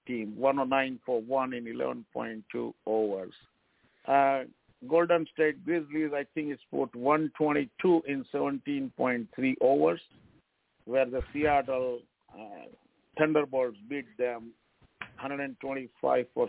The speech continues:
six in eleven point six, eleven point five overs. There was another game, Atlanta and Morrisville. Atlanta score one seventy-eight for five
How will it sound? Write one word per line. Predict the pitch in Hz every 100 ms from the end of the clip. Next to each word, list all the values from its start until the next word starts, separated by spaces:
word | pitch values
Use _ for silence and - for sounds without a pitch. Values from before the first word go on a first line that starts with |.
| -
six | - 120 -
in | 120 113
eleven | 113 117 123 120 107
point | 123 113 110 - -
six, | 117 - _ -
eleven | 120 135 123
point | 123 98
five | 117 110
overs. | 107 101 87 - _ _ _ _ _ - _ _ _ - _ _ _ - 131
There | 139
was | 147 147 131
another | 147 165 165
game, | 156 156 160 151
Atlanta | 147 143 160 156 151 156 147
and | 143
Morrisville. | 143 151 147 - 147 131 120 110 - - -
Atlanta | 127 - 156 147 - 143 131 _
score | 147 143 143 135 131
one | 151 160 -
seventy-eight | 156 147 147 151 143 -
for | 143 -
five | 156 147 131 139